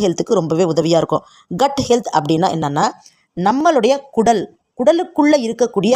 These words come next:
பாக்டீரியாக்களுக்கு உணவா அமைந்து செரிமானத்தை தூண்டுவது தான் கட் ஹெல்த் அப்படின்னு சொல்றோம். மில்லட்ஸ் உள்ள இருக்கக்கூடிய பாக்டீரியாக்களுக்கு உணவா அமைது, அதனால ப்ரீபயாட்டிக். நல்ல பாக்டீரியாக்களை, குடலுக்குள்ள இருக்கிற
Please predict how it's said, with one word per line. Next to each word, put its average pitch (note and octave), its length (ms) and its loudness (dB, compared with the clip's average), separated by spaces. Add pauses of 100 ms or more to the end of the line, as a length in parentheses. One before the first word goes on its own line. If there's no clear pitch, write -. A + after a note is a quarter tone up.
பாக்டீரியாக்களுக்கு G#3+ 920 0 (340)
உணவா B3 340 2 (100)
அமைந்து F#3 420 0 (320)
செரிமானத்தை A#3+ 560 2 (100)
தூண்டுவது A3 460 2
தான் F3+ 200 0 (240)
கட் F#3 240 0
ஹெல்த் F3 380 0
அப்படின்னு F3 360 -2
சொல்றோம். F3+ 260 0 (340)
மில்லட்ஸ் B3 420 2 (180)
உள்ள C4+ 300 2
இருக்கக்கூடிய C4+ 500 0 (220)
பாக்டீரியாக்களுக்கு G#3 840 0
உணவா G3+ 320 2
அமைது, F3+ 360 0 (300)
அதனால A3+ 540 -2
ப்ரீபயாட்டிக். F3+ 680 0
நல்ல C4+ 400 2
பாக்டீரியாக்களை, G#3 760 2 (260)
குடலுக்குள்ள C#4 480 2
இருக்கிற C4 280 2